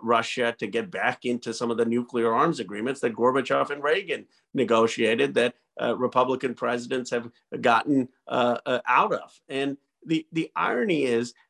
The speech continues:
the, a, a, a, a world where there are not nuclear threats benefits America the most. Why? Because we have the most to lose. We have the most wealth.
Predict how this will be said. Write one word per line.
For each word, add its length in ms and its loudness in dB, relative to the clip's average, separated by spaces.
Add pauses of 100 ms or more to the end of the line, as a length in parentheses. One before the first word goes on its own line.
the, 280 -2 (140)
a, 280 0
a, 260 2
a, 280 2
a 140 2
world 600 2
where 240 -2
there 240 -4
are 100 -4
not 300 -2
nuclear 420 -6
threats 400 0 (240)
benefits 760 0 (180)
America 560 2
the 140 -2
most. 360 0
Why? 320 0
Because 300 -8
we 180 0
have 160 -2
the 80 -2
most 360 0
to 60 2
lose. 600 2
We 220 0
have 160 -4
the 80 -2
most 340 -4
wealth. 480 -2